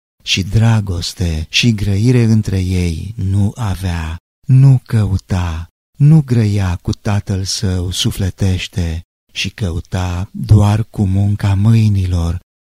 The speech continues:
cu cele pământești ale cetății lor. O, și era rece, era aspru, era fără dragoste de tatăl său, chiar dacă muncea și purta grijile cetății.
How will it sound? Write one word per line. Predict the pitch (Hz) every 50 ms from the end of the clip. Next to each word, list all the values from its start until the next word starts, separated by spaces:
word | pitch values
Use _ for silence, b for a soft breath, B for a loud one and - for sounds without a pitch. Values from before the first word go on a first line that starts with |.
| -
cu | -
cele | - - - 139 127 131
pământești | 127 - - 127 120 123 120 117 113 - 135 131 127 127 - - - - - -
ale | - 95 95 90 90
cetății | 87 - - 98 - - 110 104 101 - - 101 95 98
lor. | 101 95 90 87 85 - 101 - _ _ _ _ _ _ _ _ _ _
O, | 95 90 90 87 87 87 87 85 85 82 95
și | 92 - - - 87 87
era | 87 87 87 90 85 85
rece, | 87 95 95 95 98 95 - - 90 85 82 80 80 82 82 - _ _ _ _ _
era | - 117 113 107 110 107 107
aspru, | - - 135 113 113 107 101 - - - - - 92 90 87 85 80 80 80 - _ _ _ _ -
era | 113 113 110 107 113 110 113 113 120
fără | - - - - 156 143 139 135
dragoste | 127 110 110 113 104 92 92 92 101 92 95 - - - 101
de | 92 104 98
tatăl | - _ - 95 92 92 - 95 85 82
său, | 87 - - 107 92 85 82 80 78 82 - _ _ _ _ _
chiar | - - 147 139 151 151 156
dacă | 143 120 117 117 113 110 - - 98
muncea | 90 90 92 90 92 92 - - - 87 82 87 85 92 -
și | - - -
purta | 107 - 104 98 101 - _ 120 104 104 101
grijile | 98 113 107 110 110 107 92 90 98 92 87 90 90 90 90
cetății. | - - 104 87 - - 95 90 87 - - - 82 78 78 78